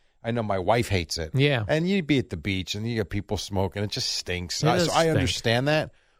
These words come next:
Speaker 1: but that's a bit extreme to me.
Speaker 2: Yeah.
Speaker 1: The sidewalk that the beach is on? I mean,
Speaker 2: I
Speaker 1: come
Speaker 2: want
Speaker 1: on.
Speaker 2: the cops having more power, Jerry, not less.
Speaker 1: Seems
Speaker 2: I don't
Speaker 1: crazy.
Speaker 2: break the law, so I'm not afraid of the police.
Speaker 1: Oh, I hear you.
Speaker 2: You know what I'm saying?
Speaker 1: Yes.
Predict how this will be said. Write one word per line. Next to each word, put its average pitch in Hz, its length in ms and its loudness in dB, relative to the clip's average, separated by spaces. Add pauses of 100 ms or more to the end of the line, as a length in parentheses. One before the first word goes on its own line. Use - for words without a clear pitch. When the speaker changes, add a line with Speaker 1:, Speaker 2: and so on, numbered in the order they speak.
Speaker 1:
but 139 140 -2
that's 226 260 4
a 123 60 6
bit 120 200 4
extreme 101 520 -2
to 78 80 -10
me. 71 280 -20
Speaker 2:
Yeah. 110 480 2
Speaker 1:
The 127 100 0
sidewalk 175 760 2
that 127 120 0
the 113 100 6
beach 139 400 0
is - 180 0
on? 147 540 6 (420)
I - 60 -4
mean, 175 80 6
Speaker 2:
I 180 80 6
Speaker 1:
come 170 100 10
Speaker 2:
want - 180 6
Speaker 1:
on. 170 60 6
Speaker 2:
the 185 60 10
cops 185 340 4
having 175 280 4
more 185 260 4
power, 156 380 6
Jerry, 147 320 2
not 143 220 2
less. 131 440 0 (220)
Speaker 1:
Seems - 600 -14
Speaker 2:
I 160 200 6
don't 180 160 4
Speaker 1:
crazy. 143 120 0
Speaker 2:
break 175 200 4
the 156 80 4
law, 156 280 2
so 147 220 2
I'm 156 160 2
not 151 220 4
afraid 147 340 2
of 127 60 2
the 113 80 -2
police. 107 500 -2 (220)
Speaker 1:
Oh, 127 140 0
I 143 180 0
hear 139 180 -2
you. 131 120 -4
Speaker 2:
You 147 60 0
know 175 100 4
what 196 80 2
I'm 175 80 0
saying? 175 440 2
Speaker 1:
Yes. - 480 -6